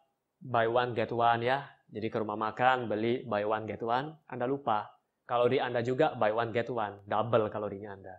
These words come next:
Oke, itu semua adalah pertanyaan-pertanyaan yang bisa saya jawab, yang bisa saya jelaskan buat Anda semua sobat sehat dari Google Autocomplete.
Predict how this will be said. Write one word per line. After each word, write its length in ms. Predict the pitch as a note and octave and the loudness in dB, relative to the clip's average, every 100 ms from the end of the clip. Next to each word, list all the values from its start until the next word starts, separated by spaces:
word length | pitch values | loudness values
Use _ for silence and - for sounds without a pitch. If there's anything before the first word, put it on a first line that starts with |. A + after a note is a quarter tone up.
| _ - | _ -4
Oke, 400 | F3+ G#3+ G#3+ G#3+ | 2 4 6 4
itu 160 | G#3 | 2
semua 240 | G3 F#3+ F#3+ | 0 0 2
adalah 320 | E3+ E3+ E3+ | 4 6 4
pertanyaan-pertanyaan 1040 | D#3 D3+ D3 D3 D3 C#3+ C#3 C#3 C#3+ C#3+ | 2 0 -2 -4 -6 -4 -4 -2 -4 -2
yang 160 | C3 A#2+ | -2 -2
bisa 240 | A2+ A#2 | -2 -2
saya 160 | A2 A2+ | -2 0
jawab, 480 | A2 A2+ B2+ C3+ C3+ | 2 4 8 8 6
yang 160 | A2+ | 0
bisa 160 | G#2+ G#2+ | -4 -4
saya 80 | G#2+ | -2
jelaskan 560 | A2 A2+ - C3+ C3 | 0 0 2 2 4
buat 160 | B2 B2+ | 0 0
Anda 160 | A#2+ | -4
semua 240 | A#2+ B2+ B2 | -4 -6 -6
sobat 240 | B2 A#2 | -8 -10
sehat 400 | B2+ D#3+ F3+ - | -2 0 0 -4
dari 400 | B2 B2+ C3+ B2+ | -2 0 0 0
Google 320 | B2 A2+ A#2 | -2 0 -2
Autocomplete. 640 | A#2+ G#2+ G#2 G#2+ G#2+ C3 | -2 -6 -6 -8 -2 -2